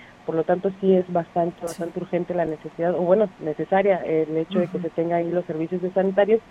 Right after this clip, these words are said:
Speaker 1: porque, eh, bueno, pues no tienen a dónde, incluso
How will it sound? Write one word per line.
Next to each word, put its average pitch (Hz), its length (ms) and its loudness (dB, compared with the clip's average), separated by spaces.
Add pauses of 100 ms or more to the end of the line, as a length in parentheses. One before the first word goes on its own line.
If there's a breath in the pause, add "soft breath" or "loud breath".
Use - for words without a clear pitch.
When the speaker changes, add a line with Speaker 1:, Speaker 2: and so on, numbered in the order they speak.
(460 loud breath)
Speaker 1:
porque, 190 880 4
eh, 160 160 2
bueno, 185 180 0
pues 180 160 -2
no 180 100 2
tienen 185 340 2
a 165 40 2
dónde, 208 300 2 (120)
incluso 196 600 2